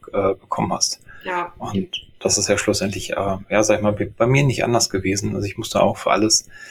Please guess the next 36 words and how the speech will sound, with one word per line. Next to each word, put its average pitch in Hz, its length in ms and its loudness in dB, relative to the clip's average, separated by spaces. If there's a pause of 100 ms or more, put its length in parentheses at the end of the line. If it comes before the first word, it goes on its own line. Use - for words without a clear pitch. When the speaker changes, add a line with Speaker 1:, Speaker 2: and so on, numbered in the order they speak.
(360)
Speaker 1:
ähm, 101 500 -2 (380)
was 95 220 4
ich, - 360 -8
was 90 140 -2
ich - 220 -10
bekommen 110 320 2
wollte 107 320 6
oder 90 500 0
haben 107 300 0
wollte, 104 840 2 (120)
äh, - 40 -12
ja, 104 140 -8
es - 160 -8
mir 104 80 4
in 104 80 6
irgendeiner 98 440 4
Art 92 200 2
und - 100 -2
Weise - 280 0
verdienen. - 460 -8
Wenn - 100 -4
ich - 160 -10
bedenke, - 360 -2
meinen - 380 -10
ersten - 300 -4
Fernseher 110 340 4
zum - 140 -4
Beispiel, 104 340 2
den - 180 -12
habe - 140 -8
ich - 80 -8
von - 140 -10
meinem 95 180 -4
Konfirmationsgeld 98 1040 -2
damals, 92 520 -4
äh, 90 180 2